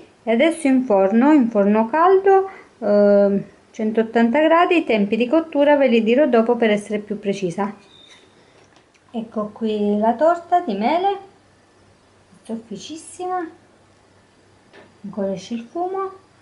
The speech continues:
è stata in forno quaranta minuti, poi l'ho tolta dallo stampo e ho spolverizzato con zucchero a velo. Adesso la andiamo a portare a Chiara, così farà merenda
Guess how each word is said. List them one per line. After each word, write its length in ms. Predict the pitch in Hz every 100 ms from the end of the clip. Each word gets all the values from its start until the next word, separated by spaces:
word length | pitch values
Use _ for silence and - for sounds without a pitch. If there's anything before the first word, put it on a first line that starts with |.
| _ _
è 100 | 214
stata 340 | 208 220 214
in 160 | 220 208
forno 680 | 214 208 208 208 202 202 196
quaranta 420 | 214 208 208 202
minuti, 580 | 208 262 330 381 381 381 - - _ _ _ _ _ _ _ _ _ _
poi 380 | 220 214 208 202
l'ho 160 | 202 202
tolta 340 | 208 202 208
dallo 260 | 208 240 302
stampo 760 | - 349 370 370 392 403 - _ _ _ -
e 360 | 220 214 208
ho 80 | 214
spolverizzato 760 | - 226 233 294 294 214 220 208
con 220 | 190 202
zucchero 340 | 208 - 208
a 40 | 196
velo. 360 | 170 175 196
Adesso 360 | 285 262 233 -
la 60 | 196
andiamo 260 | 190 190
a 40 | 190
portare 420 | - 226 - 208
a 120 | 262
Chiara, 460 | - 226 240 302 302 - _ _ _ _ _ _ _ _ _
così 320 | 254 233 196
farà 340 | - 190 185 226
merenda 680 | 208 202 180 185 202 226